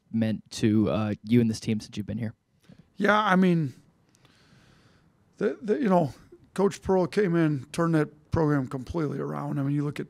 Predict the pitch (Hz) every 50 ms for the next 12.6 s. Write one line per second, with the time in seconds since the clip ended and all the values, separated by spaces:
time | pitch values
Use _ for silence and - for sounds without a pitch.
0 | _ _ - 190 151 151 151 147 151 151 151 143 123 - 143 143 - 156 151 151
1 | 175 170 165 151 151 147 135 139 143 151 - - 147 - - - - _ _ _
2 | - - - - - _ - _ _ - 147 - - - 143 - - 151 143 139
3 | 143 147 - - - - - 170 160 156 - - 156 131 - - 190 185 139 -
4 | - - - - _ _ _ _ _ _ _ _ - 208 185 156 160 156 170 185
5 | 180 - - - - 175 165 165 170 175 175 165 139 - - - - _ - 151
6 | 151 160 160 151 151 147 131 - - 165 147 143 143 135 123 - - - - 165
7 | 160 - 160 156 135 - - 156 - - - - - 151 131 127 151 151 151 139
8 | - - - _ - - - _ _ _ _ _ _ _ _ _ _ _ - -
9 | 151 151 151 151 151 143 147 170 151 135 139 139 151 143 - - 139 - - 160
10 | 160 139 147 131 127 - 147 151 143 139 135 131 135 143 139 139 147 147 147 156
11 | - - - 160 143 147 143 135 120 120 - - 165 143 143 147 160 170 147 151
12 | 147 147 143 143 143 143 135 - 156 175 202